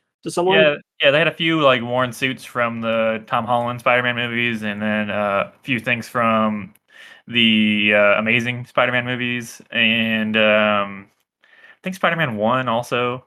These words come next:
Speaker 2: Tom, some, they had a, they had a little bit of everything from all, yeah,
Speaker 1: Yeah.
Speaker 2: from all
Speaker 1: They
Speaker 2: the
Speaker 1: had
Speaker 2: life, yeah.
Speaker 1: one of Doc Ock's claws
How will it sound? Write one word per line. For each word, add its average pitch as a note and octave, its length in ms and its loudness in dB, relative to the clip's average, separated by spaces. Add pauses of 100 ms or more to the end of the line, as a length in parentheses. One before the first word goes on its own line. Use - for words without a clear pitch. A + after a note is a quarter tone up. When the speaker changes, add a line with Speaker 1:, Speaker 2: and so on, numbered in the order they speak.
(100)
Speaker 2:
Tom, A2 300 -2
some, B2+ 240 -14
they E3+ 160 2
had F3 140 6
a, E3+ 80 2
they F3 80 6
had G3 80 6
a F#3 40 4
little F#3 140 2
bit D#3+ 80 6
of C3 60 8
everything C#3 380 0
from G#2+ 160 -6
all, G#2+ 300 0
yeah, - 80 -6
Speaker 1:
Yeah. A2 180 0 (120)
Speaker 2:
from G2+ 220 -10
all G2+ 180 -4
Speaker 1:
They D3+ 60 4
Speaker 2:
the D#3+ 80 6
Speaker 1:
had C#3+ 120 8
Speaker 2:
life, G#2+ 160 2 (280)
yeah. G2+ 220 -10 (180)
Speaker 1:
one D#3+ 160 4
of C3 320 2
Doc D3+ 240 4
Ock's D3 260 2
claws C#3 800 2